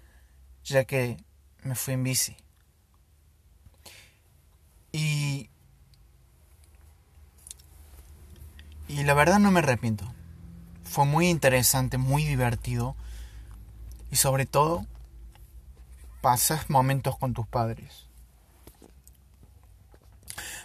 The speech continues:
Porque ahora decimos, bueno, sí, son mis padres, pero ya voy a tener tiempo. Sí,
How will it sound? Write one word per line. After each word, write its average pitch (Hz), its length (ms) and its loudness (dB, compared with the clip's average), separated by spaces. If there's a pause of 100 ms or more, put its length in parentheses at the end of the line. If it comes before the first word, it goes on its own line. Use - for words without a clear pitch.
Porque 143 240 2
ahora 180 80 10
decimos, 151 340 6
bueno, 151 300 10
sí, 147 260 4
son 135 180 2
mis 127 120 0
padres, 131 560 8
pero - 280 -10 (1000)
ya 139 100 -4
voy 139 120 4
a 120 40 2
tener 131 280 2
tiempo. 120 340 -2
Sí, 123 500 2